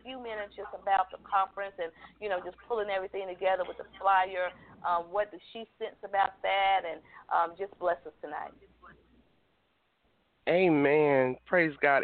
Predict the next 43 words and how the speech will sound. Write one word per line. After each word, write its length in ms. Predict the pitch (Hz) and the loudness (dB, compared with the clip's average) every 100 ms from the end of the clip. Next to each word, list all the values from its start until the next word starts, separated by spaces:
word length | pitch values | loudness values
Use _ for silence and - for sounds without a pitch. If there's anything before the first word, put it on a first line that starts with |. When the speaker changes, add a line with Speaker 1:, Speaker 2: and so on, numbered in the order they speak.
| - | 2
Speaker 2:
Elder. 240 | 147 139 147 | 0 -2 -6
Thank 220 | - 185 | -8 -8
you 60 | 160 | -10
so 80 | 165 | -6
much 180 | 156 151 | -4 -6
for 80 | 143 | -4
having 260 | 143 139 139 | -4 -4 -6
me 160 | 143 | -6
on. 360 | 120 139 143 139 | -4 -4 -4 -6
This, 100 | 143 - - - - - - | -14 -20 -20 -20 -18 -18 -12
just 120 | 170 | -6
to 80 | 160 - | -6 0
say 160 | 147 151 | 0 2
something 280 | 143 135 135 | -2 -4 -2
very 240 | 147 143 | 0 0
brief, 320 | 127 135 143 - | -2 -8 -8 -4
I'm, 180 | 131 - - | -4 -6 -8
you 120 | 139 | -4
know, 80 | 135 | -2
I'm 160 | 135 | 0
not 240 | 135 123 - | 2 0 -2
really, 240 | 131 123 | -6 -2
like, 260 | 113 110 - | 0 -2 -4
the 100 | 113 | -8
forefront 400 | 139 135 139 131 | -2 -2 0 -2
person, 360 | - 143 139 131 | 0 -2 -2 -4
but 140 | 123 | 0
<laughs> 880 | - - _ - - - - - - | 0 -2 _ -4 -2 0 -4 -4 0
um, 380 | 147 135 135 - | 2 2 0 -2
I 80 | - | -4
thank 200 | - 135 - | -2 -4 -4
you 80 | 139 | -14
for 120 | 139 | -8
having 260 | 139 131 135 | -4 -4 -4
me 120 | 135 | -2
on. 140 | 131 - | -2 0
I'm 300 | - - 254 240 - | 0 2 2 0 -6
so 360 | - 175 180 185 - - | 0 2 2 -2 -8 -10
super 500 | 185 185 156 139 135 _ - - - | -10 -8 -4 -4 -4 _ -20 -12 -2
excited 760 | 143 - - 151 147 147 139 - | -2 -2 -2 2 2 2 -2 -2
about 460 | 127 117 143 139 131 | -6 -4 -2 -2 -2
this 140 | 135 127 - | -8 -10 -4
conference, 560 | 170 160 160 135 127 | 0 0 0 -4 -6